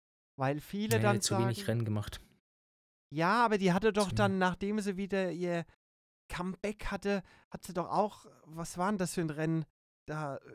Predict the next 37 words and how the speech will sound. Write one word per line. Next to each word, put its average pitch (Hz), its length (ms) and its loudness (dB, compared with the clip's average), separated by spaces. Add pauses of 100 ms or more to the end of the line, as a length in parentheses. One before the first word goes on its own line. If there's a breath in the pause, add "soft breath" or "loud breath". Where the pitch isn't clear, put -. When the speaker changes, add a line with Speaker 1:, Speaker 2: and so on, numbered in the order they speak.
(680)
Speaker 1:
gewonnen 202 540 2
in 190 140 0
so 180 80 -2
einer 170 180 2
tollen 180 300 2
Leistung 175 680 0
und 160 180 -4
jetzt 175 260 -4
dann 175 120 4
auf 165 140 2
Hawaii. 165 500 4 (1600 loud breath)
Absolut 180 580 0
Speaker 2:
Ich 165 180 4
Speaker 1:
schön 185 200 0
pa-, 190 180 -6
ja? 190 220 4 (380)
Speaker 2:
Ist 131 140 4
ja 143 100 4
meine 135 280 2
Karo-, 123 280 0
ich 165 200 0
nehme, 143 500 2
weil 113 200 2
das 117 160 2
fand 160 200 2
ich 107 140 -2
wirklich 127 460 -2
echt 123 180 0
beeindruckend 113 640 0
und 110 140 0
die 110 80 2
hat 107 80 0
richtig 113 380 -4
Kohle 110 260 0
abgesahnt, 101 560 0
Ashley 107 480 0
Gentle. 92 560 -2